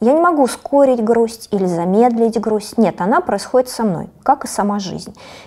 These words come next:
И поэтому я могу просто позволить этой грусти быть, прийти, когда ей надо, и уйти, когда я уже готов.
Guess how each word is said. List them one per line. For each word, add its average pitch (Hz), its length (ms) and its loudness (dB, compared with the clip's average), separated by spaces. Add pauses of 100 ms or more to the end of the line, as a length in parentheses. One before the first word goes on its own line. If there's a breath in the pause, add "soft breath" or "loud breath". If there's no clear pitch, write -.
И - 80 -6
поэтому 285 360 4
я 220 140 4
могу 208 220 2
просто 240 500 2
позволить 240 600 0
этой 233 180 0
грусти 214 440 -2
быть, 175 360 -6 (100)
прийти, 294 600 -2
когда 294 260 2
ей 277 240 2
надо, 262 360 2 (440 loud breath)
и 339 100 4
уйти, 294 380 2
когда 180 380 -2
я 226 260 4
уже 202 240 0
готов. 196 380 -6